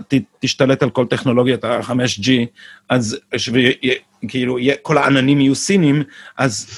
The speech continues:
אז, אז באופן עקרוני, אתה, אתה נמצא במקום ש-, אה, שאפילו הצנזורה החדשה, שזה פייסבוק, טוויטר, שהיא,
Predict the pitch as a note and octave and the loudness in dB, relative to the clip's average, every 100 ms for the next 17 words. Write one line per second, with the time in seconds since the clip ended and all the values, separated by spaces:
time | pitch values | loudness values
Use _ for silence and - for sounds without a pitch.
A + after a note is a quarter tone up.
0 | - - - C#3+ A#2+ - - C3+ C3+ D3+ | -18 -20 -8 -6 -6 -6 -4 -4 0 0
1 | D#3 F#3+ F#3 F3 G3 G3+ E3 C3+ C#3 - | 0 0 0 2 2 2 0 -4 -4 0
2 | C3+ C3+ - E3 E3+ D3 D#3+ F3 E3 - | 2 2 0 0 0 0 0 0 0 -6
3 | _ _ - - C#3+ C#3+ C#3 - - B2+ | _ _ -6 0 2 2 0 -2 -2 0
4 | A#2+ A#2 A#2 G#2+ A2 _ _ _ - - | 0 0 -2 -6 -8 _ _ _ -6 -2
5 | B2 - E3 E3 D3+ - - - B2+ A2+ | -2 2 2 4 2 0 -10 0 0 2
6 | C#3+ C#3+ C3+ - A#2 A2 - A2+ G#2+ G2 | 2 2 2 -2 -2 -2 -2 -2 -4 -6
7 | G2+ - B2 A#2 A2 - - B2 B2+ A2 | -8 -2 -2 0 -4 -6 -2 0 0 -2
8 | F2 F2+ - F#2 G2 | -2 -4 -6 -4 -4